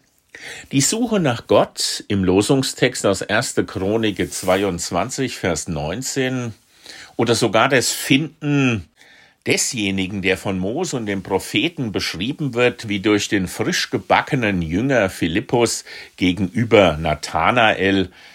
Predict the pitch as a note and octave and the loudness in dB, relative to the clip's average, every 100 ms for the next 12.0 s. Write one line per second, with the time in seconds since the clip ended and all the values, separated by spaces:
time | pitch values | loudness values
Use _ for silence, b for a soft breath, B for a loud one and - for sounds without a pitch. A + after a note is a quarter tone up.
0 | B B B B B B B - E2+ E2+ | B B B B B B B -6 0 0
1 | D#2+ F#2 F2 E2 D#2+ E2+ A2 - G#2 - | 0 0 0 0 -2 -2 -2 -4 -4 0
2 | F#2 - G#2+ G#2+ F2+ G#2+ G#2 G2 F2 - | 0 0 0 0 0 -2 -2 -2 -2 0
3 | G2 G#2 G2 - E2 - C#2+ D#2+ A2+ - | 0 0 -4 -2 -2 -2 -4 -4 -4 -4
4 | F#2 G2+ F#2 F#2 F#2 F#2 F2+ F2 D#2+ - | -6 -4 -2 0 2 2 2 0 -2 -6
5 | - B B B B E2 D#2+ F2 G2 F#2+ | -10 B B B B -4 -2 -2 2 2
6 | E2 D#2 D#2+ F#2 C3 G2+ G#2+ G#2 F#2+ - | 2 0 0 2 4 4 4 4 2 -2
7 | B B B B B B B B - D2 | B B B B B B B B -2 0
8 | D2 G2 F#2+ F2 D#2+ E2 D2+ C#2+ D#2 D#2 | 0 -2 0 0 0 0 -4 -4 -2 -2
9 | D2+ D#2 C#2 C2 C#2+ F2+ - - D#2 D#2+ | 0 -2 -2 -2 -2 -4 -4 -2 0 0
10 | - D2+ F2 - F2+ D2 - D#2+ F#2 F#2 | -2 0 0 0 -2 -4 -4 -2 0 -2
11 | E2+ D2+ C#2+ C2 E2+ G#2+ G#3+ F2+ E2+ | -4 -4 0 0 2 0 0 4 4